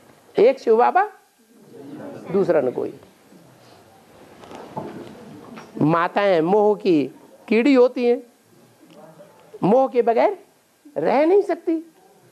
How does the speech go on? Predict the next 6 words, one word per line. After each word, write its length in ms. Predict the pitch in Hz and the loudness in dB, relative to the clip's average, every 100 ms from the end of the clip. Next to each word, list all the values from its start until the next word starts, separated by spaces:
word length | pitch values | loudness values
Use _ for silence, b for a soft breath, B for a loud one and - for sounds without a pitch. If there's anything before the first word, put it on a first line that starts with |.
| - - _ _ _ - - - - - - - | -20 -20 _ _ _ -20 -20 -20 -20 -20 -20 -6
तो 80 | 151 | -4
दुखी 320 | 143 165 214 | -2 -2 0
होंगी 300 | 196 180 240 | 0 0 0
या 80 | 262 | -2
सुखी 260 | 196 180 175 | 0 0 2
होंगी? 280 | 143 123 | 0 -2